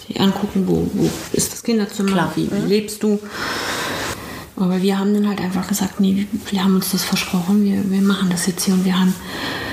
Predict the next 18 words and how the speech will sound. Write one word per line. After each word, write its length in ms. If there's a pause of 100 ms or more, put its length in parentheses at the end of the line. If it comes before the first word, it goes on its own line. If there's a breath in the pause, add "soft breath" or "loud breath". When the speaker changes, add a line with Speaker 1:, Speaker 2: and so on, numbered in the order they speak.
(320 loud breath)
Speaker 1:
wir 120
hätten 140
ja 80
nie 360
ein 120
gutes 380
Gefühl 340
gehabt, 400
in 100
zwei 220
Jahren 220
kommt 240
sie 100
in 80
die 80
Schule. 400 (480 loud breath)
Speaker 2:
Ja, 140
klar. 300